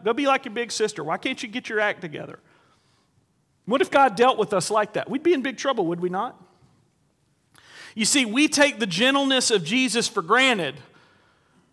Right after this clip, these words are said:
We don't stand in awe of it. We don't,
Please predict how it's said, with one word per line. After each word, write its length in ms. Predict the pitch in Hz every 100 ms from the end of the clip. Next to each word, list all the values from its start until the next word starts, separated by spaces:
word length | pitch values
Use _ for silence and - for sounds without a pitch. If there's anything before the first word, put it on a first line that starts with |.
| _ _ -
We 120 | 202
don't 180 | 302 302
stand 360 | - 254 240 220
in 140 | 208
awe 340 | - 190 220
of 140 | 269 262
it. 260 | 311 - - - _ _ _ _ _ _ _ _ _ _ _ _ _ -
We 140 | 254
don't, 200 | 330 320